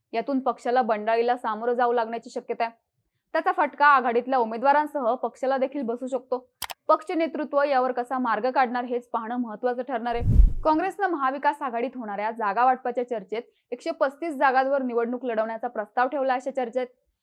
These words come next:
दोनशे अठ्ठ्याऐंशी विधानसभा मतदारसंघांपैकी ऐंशी ते पंच्याऐंशी जागा मिळतील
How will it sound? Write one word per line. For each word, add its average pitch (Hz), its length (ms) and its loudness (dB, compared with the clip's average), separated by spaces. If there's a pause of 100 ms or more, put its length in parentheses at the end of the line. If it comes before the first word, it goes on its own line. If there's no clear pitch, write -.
(140)
दोनशे 339 260 0
अठ्ठ्याऐंशी 320 480 0
विधानसभा 269 480 -2
मतदारसंघांपैकी 254 1000 -2
ऐंशी 240 280 -6
ते 254 100 -2
पंच्याऐंशी 254 540 -6
जागा 262 280 2
मिळतील 294 320 -6